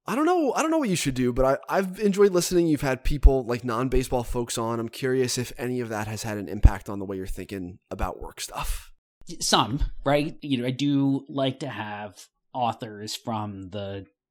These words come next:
Speaker 2: sort of psychology world, whether it's, you know, C B T type stuff or it's, you know, more of the, you know, cognitive psych, behavioral economics side. You know, my pod-, my goal with having the podcast was always to just reflect my various interests, whether it's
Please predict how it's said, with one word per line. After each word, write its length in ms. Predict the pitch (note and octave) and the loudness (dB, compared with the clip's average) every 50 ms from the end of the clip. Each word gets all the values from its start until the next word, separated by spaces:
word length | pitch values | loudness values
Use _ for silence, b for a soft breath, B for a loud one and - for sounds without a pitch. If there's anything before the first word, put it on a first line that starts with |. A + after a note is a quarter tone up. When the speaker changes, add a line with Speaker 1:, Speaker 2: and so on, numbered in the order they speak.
| _ _ _ - | _ _ _ -16
Speaker 2:
sort 220 | - - A2 F#2+ | -12 -10 -10 -10
of 80 | F2+ - | -8 -6
psychology 1040 | - C3 A#2+ - - - B2+ B2 A#2 A#2+ A#2 A2 A2 A2+ A2 A2 A2 A2 A2 A2 G#2+ | -6 -6 -6 -6 -4 -2 0 0 0 -2 -2 -4 -4 -4 -4 -4 -4 -2 -4 -4 -6
world, 420 | G2+ G#2 A2 A2 A2 G#2+ A2 G#2+ | -6 -6 -4 -4 -2 -2 -2 -4
whether 260 | G#2 G#2 F#2 G2 G2 | -6 -10 -10 -10 -12
it's, 300 | G2 - - - - - _ _ | -12 -12 -14 -16 -16 -16 _ _
you 140 | D3 G2 F2 | -16 -16 -14
know, 60 | E2+ | -14
C 200 | - - B2 A2 | -12 -12 -10 -10
B 140 | F#2+ G#2 G2 | -10 -10 -10
T 260 | - - - B2+ A#2 | -8 -6 -6 -6 -6
type 300 | - - B2+ A#2 A#2 - | -4 -4 -4 -4 -4 -6
stuff 500 | - - C3 A2 G2+ G2+ A2 A2 - - | -4 -4 -2 -2 -2 -2 -4 -4 -8 -12
or 180 | G2+ G2 F#2+ | -12 -12 -10
it's, 420 | F#2+ F#2 F2 - - - - - - G2+ | -10 -12 -8 -8 -6 -6 -6 -8 -8 -10
you 60 | G2+ | -12
know, 80 | F#2+ | -12
more 360 | F#2+ F#2+ F#2+ G2 G2 G2 G2+ G2 | -10 -10 -10 -10 -10 -10 -10 -12
of 200 | F#2+ F2+ E2+ - | -14 -14 -14 -12
the, 300 | G2+ F#2 F2+ F2+ F2 - _ _ _ _ | -12 -10 -10 -10 -12 -16 _ _ _ _
you 100 | - E2 | -16 -16
know, 80 | D#2+ - | -16 -14
cognitive 640 | - - - G#2+ F#2 - G#2 G#2 F#2+ F#2+ F#2 F2 - _ _ _ _ - | -10 -8 -8 -8 -10 -10 -12 -12 -12 -12 -14 -14 -16 _ _ _ _ -10
psych, 400 | - - - A2 F#2+ F#2+ - _ | -8 -6 -6 -6 -8 -10 -10 _
behavioral 520 | A2 F#2+ F#2 A#2 A2 - G#2 G#2+ G#2 F#2+ | -10 -6 -4 -4 -6 -6 -8 -8 -6 -6
economics 640 | G2 - - A2+ A2 F#2+ G2+ G2+ G2+ G2 - - - | -6 -6 -6 -6 -6 -6 -8 -10 -12 -8 -8 -6 -6
side. 560 | - - F3+ F3+ - F#2+ F#2+ F2+ F2+ F2 - _ _ _ _ | -4 -6 -8 -8 -12 -12 -12 -12 -14 -16 -18 _ _ _ _
You 140 | E3+ E3 | -6 -6
know, 60 | D3 C#3+ | -4 -4
my 80 | C#3+ | -4
pod-, 440 | C#3 - F3 F3+ F3+ F#3 - D#3+ B2 | -4 -2 -2 -2 -2 -4 -8 -8 -6
my 240 | C#3 D#3 D3+ C#3 C#3+ D#3 B2+ _ | -4 -2 -2 -2 -4 -8 -8 _
goal 220 | C#3+ C#3 C#3+ C#3+ | 0 0 2 2
with 100 | C3+ B2 | 0 0
having 160 | C#3 C3 B2+ | 0 -2 -2
the 60 | A#2 | -2
podcast 500 | A2+ - A#2 A2+ G#2+ - - G#2 - - | -4 -4 -4 -6 -6 -6 -8 -10 -10 -8
was 100 | G#2+ F#2+ | -10 -8
always 280 | G2 G#2 G#2 G2+ F#2+ - | -8 -8 -8 -8 -8 -8
to 120 | - G#2+ | -10 -10
just 260 | G#2 - F#2+ F2 - - | -8 -8 -10 -10 -10 -10
reflect 540 | G#2 F#2 - - - G#2 F2 - _ - | -10 -12 -12 -12 -12 -12 -12 -10 _ -10
my 220 | A#2 G2 F#2 F#2 F#2 | -10 -8 -8 -10 -10
various 420 | E2 G2 F#2 F#2 F#2+ F#2 - - | -10 -12 -12 -10 -12 -10 -10 -10
interests, 480 | G#2 F2+ E2 - F2 D#2+ - - - - | -10 -10 -12 -14 -14 -10 -10 -10 -10 -10
whether 220 | F2+ F2 F2 E2 | -14 -16 -16 -16
it's 180 | E2 D#2+ - | -16 -16 -16